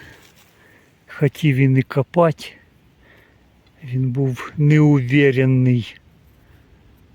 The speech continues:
Так, щас дивимось разом, що воно кругленьке тут випало у ямки біля дороги.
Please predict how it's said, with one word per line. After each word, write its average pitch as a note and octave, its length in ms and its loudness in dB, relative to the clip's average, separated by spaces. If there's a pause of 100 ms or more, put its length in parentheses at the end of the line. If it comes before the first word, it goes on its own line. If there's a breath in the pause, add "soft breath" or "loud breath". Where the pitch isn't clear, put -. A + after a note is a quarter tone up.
(2000 soft breath)
Так, C3 400 0
щас C#3 460 -2
дивимось C3+ 720 0
разом, B2+ 560 -2 (1120 soft breath)
що - 340 -8
воно C3 340 -2
кругленьке C3+ 840 -2
тут C3 240 -8
випало C3 640 -6 (1600 soft breath)
у C3 140 -6
ямки B2+ 720 -2 (1700 loud breath)
біля B2+ 540 -4
дороги. B2 1000 0